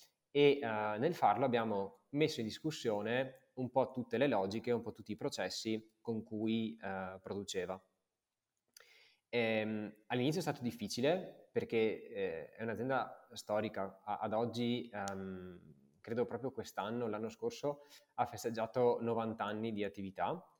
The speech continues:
quindi, eh, è un'azienda che ha delle, delle origini ben solide nella, nel passato e di conseguenza anche di sistemi e di modi di produrre,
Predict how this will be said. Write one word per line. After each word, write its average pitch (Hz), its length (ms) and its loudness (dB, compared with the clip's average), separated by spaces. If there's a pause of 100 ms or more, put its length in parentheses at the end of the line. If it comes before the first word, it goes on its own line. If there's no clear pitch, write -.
(360)
quindi, 104 400 -2
eh, 92 520 -4 (160)
è 104 80 -10
un'azienda 107 760 0 (320)
che - 120 2
ha 120 100 8
delle, 92 800 2 (260)
delle 107 240 2
origini 120 520 4
ben 110 540 -2
solide 113 440 2
nella, 101 580 -2
nel 101 120 -8
passato - 580 0 (480)
e 156 160 8
di 127 100 4
conseguenza 131 1300 4
anche 127 320 2
di 117 120 0
sistemi 117 580 0
e - 20 -2
di 110 120 0
modi 120 240 2
di 107 80 -2
produrre, 117 880 0